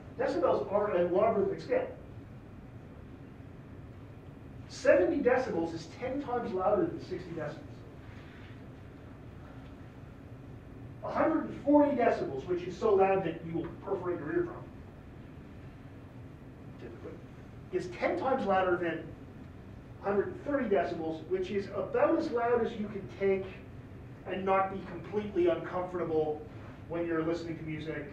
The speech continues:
uh, at a, uh, seeing a band, and you're standing right by the P A. That's what a hundred and thirty. Hundred and forty will, you'll, you're, you're, you'll bleed out of your ears. I'm, you know, I'm not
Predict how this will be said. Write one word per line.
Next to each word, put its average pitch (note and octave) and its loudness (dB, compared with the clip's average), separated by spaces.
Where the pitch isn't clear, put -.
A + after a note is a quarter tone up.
uh, C#3 -8
at C#3 -4
a, C3 -6
uh, B2+ -8
seeing E3 0
a D3 -4
band, C3+ -6
and - -12
you're - -12
standing D#3+ -4
right C#3 -6
by C3 -6
the B2+ -6
P B2 -8
A. A#2 -8
That's D#3 -2
what D3+ -6
a C#3+ -6
hundred C#3 -8
and - -14
thirty. - -12
Hundred F3+ -6
and - -10
forty G3+ 8
will, D3 0
you'll, D3 -6
you're, D#3+ -4
you're, D#3 -4
you'll D3+ -4
bleed D3 -4
out C#3 -4
of C3 -8
your B2 -8
ears. - -10
I'm, - -14
you - -14
know, - -14
I'm - -14
not - -12